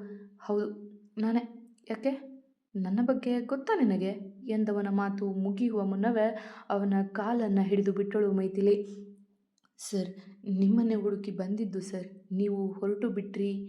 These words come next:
ಎಂದು ಡಾಕ್ಟರ್ ಹೇಳಿದ್ರು. ಅದಕ್ಕೆ ಬೇಸರದಲ್ಲಿ ಬರುತ್ತಿದ್ದೆ. ಪ್ಲೀಸ್ ಸರ್, ನನ್ನ ಅಪ್ಪನಿಗೆ ಏನಾಗಿದೆ ನೋಡಿ" ಎಂದು ಬಿಕ್ಕುತ್ತಿದ್ದವಳ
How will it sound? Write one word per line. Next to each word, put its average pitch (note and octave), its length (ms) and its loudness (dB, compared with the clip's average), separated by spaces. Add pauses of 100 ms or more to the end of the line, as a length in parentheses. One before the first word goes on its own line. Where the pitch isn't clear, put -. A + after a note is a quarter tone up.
(280)
ಎಂದು G3 420 0
ಡಾಕ್ಟರ್ G3+ 380 -4
ಹೇಳಿದ್ರು. F#3+ 400 0 (440)
ಅದಕ್ಕೆ G#3+ 360 -4 (160)
ಬೇಸರದಲ್ಲಿ G3 640 0
ಬರುತ್ತಿದ್ದೆ. F#3+ 500 -2 (180)
ಪ್ಲೀಸ್ F#3 360 -8
ಸರ್, F#3+ 180 -4 (340)
ನನ್ನ G3+ 240 -2
ಅಪ್ಪನಿಗೆ G3 520 -4 (200)
ಏನಾಗಿದೆ G3 560 -2
ನೋಡಿ" G3+ 280 2 (460)
ಎಂದು F#3+ 220 -2 (340)
ಬಿಕ್ಕುತ್ತಿದ್ದವಳ F#3+ 1000 -4